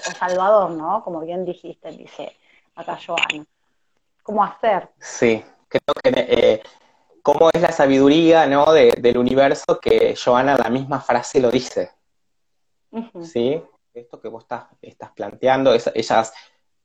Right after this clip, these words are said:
Speaker 2: eh, sin darse cuenta en la, en la, en el, el, en el enunciado mismo, se responde. ¿Sí? Digamos, cómo hacerle entender
Speaker 1: Ajá.
Speaker 2: al adulto,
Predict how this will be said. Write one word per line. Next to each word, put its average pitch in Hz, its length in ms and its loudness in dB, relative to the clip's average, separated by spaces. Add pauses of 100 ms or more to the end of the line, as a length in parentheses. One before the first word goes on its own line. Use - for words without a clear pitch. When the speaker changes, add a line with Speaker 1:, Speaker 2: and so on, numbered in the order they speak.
Speaker 2:
eh, - 220 -2
sin 143 220 2
darse 151 300 2
cuenta 170 460 2
en 131 180 2
la, 117 440 0
en 120 260 0
la, 113 280 0
en 117 180 -2
el, 117 60 2 (880)
el, 110 260 -2
en 120 180 -2
el 123 160 2
enunciado 127 600 2
mismo, 185 600 -4 (120)
se - 180 0
responde. 117 680 0 (920)
¿Sí? 156 440 -4 (800)
Digamos, 113 220 -2
cómo 135 180 2
hacerle 143 360 4
entender 135 400 4
Speaker 1:
Ajá. 143 40 6
Speaker 2:
al 135 80 4
adulto, 160 760 4